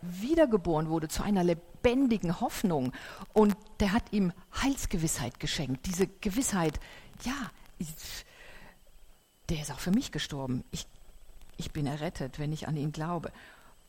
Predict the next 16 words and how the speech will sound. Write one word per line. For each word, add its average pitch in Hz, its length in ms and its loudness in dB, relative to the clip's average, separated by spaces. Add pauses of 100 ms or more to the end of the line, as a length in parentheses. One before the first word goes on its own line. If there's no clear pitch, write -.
(220)
Und 196 300 4
unterwegs 254 480 6
kamen 190 280 8
sie 196 260 2
an 175 100 4
einem 165 200 4
Gewässer 170 300 4
vorbei 160 420 2
und 139 80 0
der 147 140 2
Hofbeamte 180 560 0
meinte, 156 520 2 (1400)
„Sieh, 202 340 -2 (180)
da 147 100 -6
ist 147 160 -8
Wasser. 147 260 -6